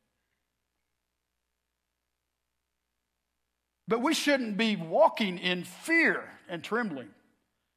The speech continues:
because punishment's not from God. I think that's why the disciples were so effective and the apostles were so effective in the early church, 'cause they knew if anything happened to them,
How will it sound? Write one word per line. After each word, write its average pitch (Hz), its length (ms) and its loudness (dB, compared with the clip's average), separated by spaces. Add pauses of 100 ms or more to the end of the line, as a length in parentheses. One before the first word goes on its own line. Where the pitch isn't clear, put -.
(460)
because 214 340 2
punishment's 302 680 -4
not 208 280 2
from 247 180 2
God. 330 500 0 (1500)
I 240 120 8
think 311 140 6
that's 285 200 6
why 269 220 6
the 240 80 0
disciples 240 640 4
were 208 100 0
so 269 320 4
effective 262 500 2
and 220 80 -2
the 214 60 0
apostles 233 460 4
were 214 100 0
so 277 260 6
effective 294 420 2
in 208 40 -2
the 226 60 6
early 320 200 6
church, 247 360 4 (340)
'cause 254 220 6
they 320 160 6
knew 320 340 2
if 247 160 4
anything 311 400 6
happened 277 440 2
to 233 100 6
them, 247 360 6